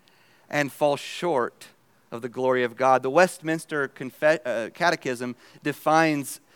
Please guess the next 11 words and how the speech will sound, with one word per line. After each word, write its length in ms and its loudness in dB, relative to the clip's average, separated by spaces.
sin 460 0
as 340 -2
any 320 -2
lack 540 4
of 220 2
conformity 640 0
to 640 2
or 120 4
any 220 4
transgression 1000 2
of 600 8